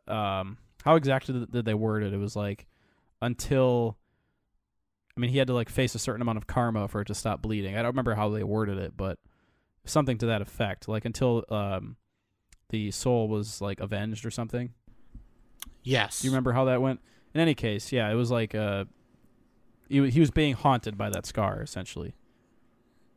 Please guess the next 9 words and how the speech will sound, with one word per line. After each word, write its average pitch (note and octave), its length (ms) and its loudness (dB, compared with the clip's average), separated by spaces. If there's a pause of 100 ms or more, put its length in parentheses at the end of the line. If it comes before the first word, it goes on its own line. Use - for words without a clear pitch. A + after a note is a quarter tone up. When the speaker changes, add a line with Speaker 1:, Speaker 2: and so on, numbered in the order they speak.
(160)
Speaker 2:
To D3 160 0
atone C#3 360 2
for B2 300 2
him A2+ 200 -2
slaying A2+ 300 -2
Akira. - 440 -8 (440)
Yeah. G#2+ 220 0 (420)
Speaker 1:
Yeah. A2 200 0 (1200)
Speaker 2:
And, C3 480 0